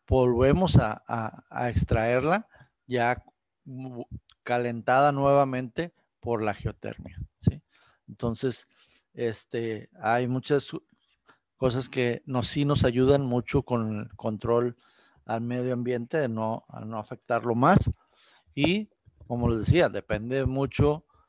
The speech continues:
de, de la zona. México, como país, está en una zona que sí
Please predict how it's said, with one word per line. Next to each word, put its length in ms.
de, 640
de 240
la 180
zona. 480
México, 680
como 320
país, 680
está 640
en 180
una 220
zona 460
que 160
sí 640